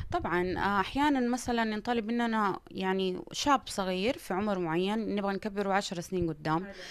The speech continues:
Speaker 1: فلازم إنه نحنا نحرك شوية في ملامح وجهه، أو حتى مثلا واحد، آه، لا نبغى نكبر خشمه، نبغى مثلا نعمل له جرح كده بس خفيف ما هو واضح مرة.
Speaker 2: حسب
Speaker 1: يعني
Speaker 2: الجو.
Speaker 1: أشياء بسيطة كده هي طبعا تخدم العمل سواء مسلسل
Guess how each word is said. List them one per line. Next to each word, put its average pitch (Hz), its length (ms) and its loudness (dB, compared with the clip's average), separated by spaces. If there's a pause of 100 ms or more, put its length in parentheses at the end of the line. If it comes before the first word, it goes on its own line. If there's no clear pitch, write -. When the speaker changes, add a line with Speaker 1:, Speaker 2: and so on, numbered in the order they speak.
(140)
Speaker 1:
فلازم 214 560 4
إنه 196 240 2
نحنا 220 480 2
نحرك 190 560 0
شوية 208 380 2
في - 280 -6
ملامح 175 460 4
وجهه، 175 400 2 (460)
أو 311 140 12
حتى 277 360 2
مثلا 214 720 2
واحد، 202 520 0
آه، 170 380 6
لا 185 180 2
نبغى 190 240 2
نكبر 190 320 0
خشمه، 170 560 0 (380)
نبغى 226 260 4
مثلا 220 380 4
نعمل 208 460 4
له 202 180 4
جرح 208 400 4
كده 196 240 0
بس 202 260 0
خفيف 214 580 -2
ما 226 120 4
هو 220 180 4
واضح 196 360 2
مرة. 180 420 2
Speaker 2:
حسب - 460 -6
Speaker 1:
يعني 254 260 4
Speaker 2:
الجو. - 120 0
Speaker 1:
أشياء 392 380 4
بسيطة 247 560 4
كده 285 500 6
هي 285 300 4
طبعا 254 280 0
تخدم 226 440 -2
العمل 202 420 2
سواء 170 280 2
مسلسل 262 500 0